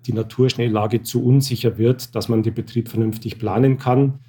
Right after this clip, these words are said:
Man muss ja bedenken, im Skigebiet muss ich auch mein Personal entsprechend planen und einstellen. Es hängt in vielen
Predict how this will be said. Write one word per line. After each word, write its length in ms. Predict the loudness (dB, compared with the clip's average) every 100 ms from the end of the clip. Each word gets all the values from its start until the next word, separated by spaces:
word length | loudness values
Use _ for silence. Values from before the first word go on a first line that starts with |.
| -4
Man 100 | 0
muss 140 | 2
ja 80 | 2
bedenken, 580 | 0 0 0 0 2 0
im 220 | 0 -2
Skigebiet 480 | 0 2 2 2 4
muss 240 | 2 2
ich 180 | -2 -2
auch 160 | 0 0
mein 160 | 0
Personal 500 | 0 -2 -2 0 2
entsprechend 500 | 2 0 -2 -2 -2
planen 380 | -2 0 2 2
und 140 | 0
einstellen. 800 | 0 2 2 2 2 4 4 2
Es 160 | -2 -2
hängt 520 | 0 0 -2 -12 -18
in 180 | -8 -6
vielen 540 | -4 2 4 4 2